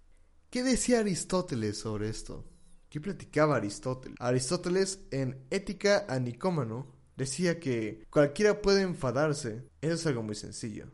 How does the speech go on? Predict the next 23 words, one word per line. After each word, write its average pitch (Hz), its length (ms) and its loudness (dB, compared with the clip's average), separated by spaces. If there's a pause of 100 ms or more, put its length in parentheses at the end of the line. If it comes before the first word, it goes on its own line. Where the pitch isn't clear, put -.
pero 123 200 2
enfadarse 135 680 4
con 127 180 -2
la 117 120 -2
persona 135 420 -2
adecuada 120 800 0
en 120 120 -8
el 117 300 -6 (140)
grado 160 360 2
exacto, - 800 -6
en 117 80 -10
el 117 60 -8
momento 139 500 -4
oportuno, 113 800 -4
con 117 160 -6
el 110 100 -4
propósito 117 600 -6
justo 147 640 -6 (180)
y 139 160 2
del 120 240 2
modo 156 420 0
co-, 107 420 -8
correcto, 139 760 -2